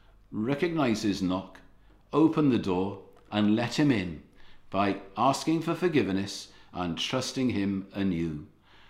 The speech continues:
Then we'll have real joyful fellowship with him.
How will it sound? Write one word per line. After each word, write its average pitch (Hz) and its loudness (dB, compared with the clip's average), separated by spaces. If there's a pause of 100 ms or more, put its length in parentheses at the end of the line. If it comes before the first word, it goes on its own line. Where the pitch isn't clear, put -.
(220)
Then 135 4
we'll 147 6
have 98 0
real 170 4
joyful 147 0
fellowship 151 -2
with 101 -4
him. 80 -10